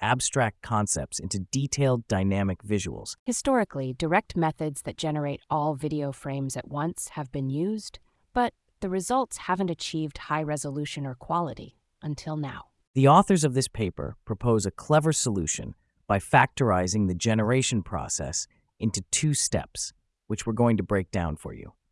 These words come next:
Speaker 2: They first generate an image from the text and then generate a video conditioned on both the image and the text.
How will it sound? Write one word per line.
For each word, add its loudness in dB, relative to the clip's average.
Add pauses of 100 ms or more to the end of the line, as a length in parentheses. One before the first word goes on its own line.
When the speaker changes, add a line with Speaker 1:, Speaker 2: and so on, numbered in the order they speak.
(200)
Speaker 2:
They 0
first -4
generate 2
an -2
image 0
from -4
the -4
text -4 (200)
and 0
then 4
generate 0
a -6
video 0
conditioned -4
on -2
both -2
the -6
image -4 (120)
and -4
the -8
text. -16